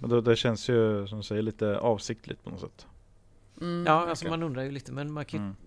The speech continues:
Speaker 3: kan inte veta
Speaker 1: Nej, nej.
Speaker 3: någons intention i det här, och särskilt inte från en, eh, artikel på det här sättet.
Speaker 1: Nej.
Speaker 3: Men jag tycker det är, det är intressant, för när vi pratar om, om skepticism framförallt, så, så var det ganska, ganska självklara saker som vi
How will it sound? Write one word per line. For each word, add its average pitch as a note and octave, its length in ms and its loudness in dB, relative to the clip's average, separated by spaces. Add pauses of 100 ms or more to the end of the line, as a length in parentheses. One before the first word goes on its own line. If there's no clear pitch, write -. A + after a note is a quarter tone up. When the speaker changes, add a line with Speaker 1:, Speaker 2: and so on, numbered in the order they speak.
Speaker 3:
kan F3 120 -6
inte C#3 120 -8
veta A2+ 440 -8
Speaker 1:
Nej, A#2 140 -8
nej. B2 180 4
Speaker 3:
någons G#2+ 280 -4
intention A#2 560 -12
i A#2 80 -8
det A#2 60 -10
här, A#2 340 -10
och A#2+ 140 -10
särskilt C3 240 -6
inte B2 120 -8
från A2+ 180 -6
en, G#2+ 280 -6 (160)
eh, C2 180 -16
artikel - 320 -16
på - 100 -20
det C3 60 -16
här B2+ 60 -14
sättet. A2+ 420 -16
Speaker 1:
Nej. G#2+ 240 -4 (1000)
Speaker 3:
Men D3 160 -2
jag D#3 100 2
tycker - 220 -10
det D#3 180 -6
är, D3 340 -6
det C#3+ 120 -6
är - 20 -2
intressant, C#3 380 -10
för C3+ 80 -12
när C3+ 300 -10
vi C3 280 -8 (120)
pratar C3 320 -10
om, B2 240 -8 (600)
om B2+ 160 -4
skepticism - 760 -10
framförallt, C#3 520 -8
så, - 100 -16 (220)
så - 180 -16
var A2 200 -10
det A2 60 -8
ganska, A2 480 -10 (640)
ganska C#3 280 -10
självklara D#3 680 -8
saker - 280 -10
som G#2+ 120 -10
vi G#2 80 -10